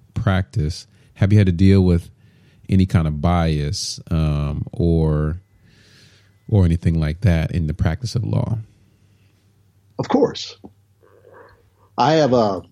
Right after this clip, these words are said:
Speaker 2: I deal, I'm in a profession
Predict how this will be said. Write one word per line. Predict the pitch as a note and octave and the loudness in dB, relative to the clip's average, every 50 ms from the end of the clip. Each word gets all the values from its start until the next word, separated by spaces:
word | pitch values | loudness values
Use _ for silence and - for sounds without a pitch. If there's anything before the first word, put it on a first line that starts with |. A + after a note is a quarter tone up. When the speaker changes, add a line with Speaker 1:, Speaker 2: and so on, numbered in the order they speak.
| _ _ _ _ _ _ - | _ _ _ _ _ _ -4
Speaker 2:
I | A#2 C3 D#3+ E3 | -2 0 0 -2
deal, | D#3 - C#3 C#3+ C#3 C3+ C3+ C3 C3+ C3+ - - _ _ _ | 0 0 2 2 2 2 0 0 -2 -6 -10 -16 _ _ _
I'm | A#2+ A#2+ C3 D#3+ F3+ | -8 -6 -4 -2 -2
in | E3 | -2
a | D3+ | -2
profession | - - B2+ - - C#3+ C#3+ C#3+ - - - G2+ E2 D#2+ F2+ | 0 0 -2 -2 -2 -4 -4 -4 -4 -6 -8 -10 -8 -10 -14